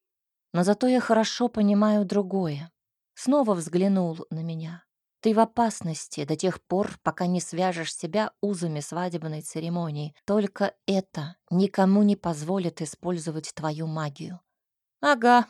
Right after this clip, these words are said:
<laughs> кроме моего новоиспеченного мужа», мрачно усмехнулась я. «Полагаю, что ты будешь выходить замуж исключительно за того, кому всецело доверяешь, и кто уж точно не причинит тебе вреда, разве не так?»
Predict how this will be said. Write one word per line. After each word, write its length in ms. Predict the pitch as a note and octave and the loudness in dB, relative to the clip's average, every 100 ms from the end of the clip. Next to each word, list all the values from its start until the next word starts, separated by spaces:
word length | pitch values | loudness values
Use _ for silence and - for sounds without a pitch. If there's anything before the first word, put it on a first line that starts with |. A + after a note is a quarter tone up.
| - | -2
<laughs> 220 | F#3+ _ | -4 _
кроме 340 | G#3 A#3+ A3+ | 4 6 8
моего 600 | G#3+ A3 G#3+ G#3 D#4 E4+ - | 8 6 4 2 2 2 2
новоиспеченного 1300 | G#3+ C4+ C#4 C4+ - - G3+ - A3 A3+ A3 G#3+ | 4 4 2 -2 -4 -8 -6 0 4 6 4 4
мужа», 680 | G#3 F#3 F3+ D#3+ D#3 E3 D#3+ _ _ _ _ _ _ - | 4 4 2 0 -2 -2 -4 _ _ _ _ _ _ -2
мрачно 440 | F3 G#3+ G#3 - | 2 4 2 0
усмехнулась 680 | F#3+ - F3 - F3 F3 - | -2 -2 -4 -4 -6 -8 -10
я. 260 | F3 E3+ E3+ _ _ _ _ _ _ | -10 -12 -14 _ _ _ _ _ _
«Полагаю, 680 | E3 E3 E3+ G3+ A3 A3 A3 | -4 -2 0 2 2 0 -2
что 300 | G3+ - D#3 | -6 -8 -8
ты 360 | D3 - E3+ E3+ | -8 -6 -6 -4
будешь 320 | F3+ F3 E3+ | -4 -2 -2
выходить 420 | D#3 D3 E3+ F3 C#3 | -4 -6 -4 -4 -2
замуж 400 | D#3+ F3+ E3+ F3+ | -2 0 -2 -6
исключительно 760 | - F3 E3 - F#3+ F#3 F3+ | -8 -4 -2 -2 -2 0 0
за 140 | E3 E3+ | 2 0
того, 440 | F3+ E3 F#3 A3+ _ | 0 0 0 -2 _
кому 240 | - D#3 F3 | -2 0 0
всецело 520 | - E3 - F#3+ F#3+ | -2 -4 2 4 4
доверяешь, 760 | F#3 F3+ F#3+ A#3+ A3+ E3 - - _ _ _ - | 2 2 2 2 0 -4 -10 -16 _ _ _ -16
и 60 | D3 | -14
кто 240 | - F3 | -4 -2
уж 160 | E3 - | -2 -4
точно 340 | G#3 A3+ A3+ | -4 -4 -2
не 120 | G3+ | -2
причинит 440 | F3+ D#3 D#3+ D#3 D3+ | -2 -4 -4 -6 -6
тебе 240 | D3+ D#3+ | -6 -4
вреда, 360 | E3+ F#3+ F#3 D3 | -4 -4 -4 -4
разве 260 | D3 D3+ | -4 -4
не 140 | D#3+ E3 | -4 -4
так?» 340 | - A3+ _ | -8 -12 _